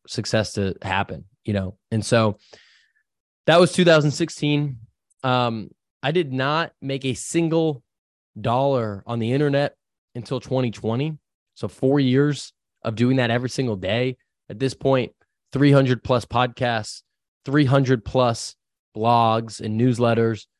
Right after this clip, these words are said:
um, probably ten thousand plus social media posts on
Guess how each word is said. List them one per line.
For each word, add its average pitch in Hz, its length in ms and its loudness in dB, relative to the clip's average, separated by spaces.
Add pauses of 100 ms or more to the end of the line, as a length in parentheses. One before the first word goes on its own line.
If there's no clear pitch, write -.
(240)
um, 98 500 -4 (2500)
probably 127 540 0 (120)
ten 147 320 2
thousand 143 640 -2
plus 135 300 0
social 143 420 -2
media 131 340 -2
posts 147 360 -4
on 110 200 -4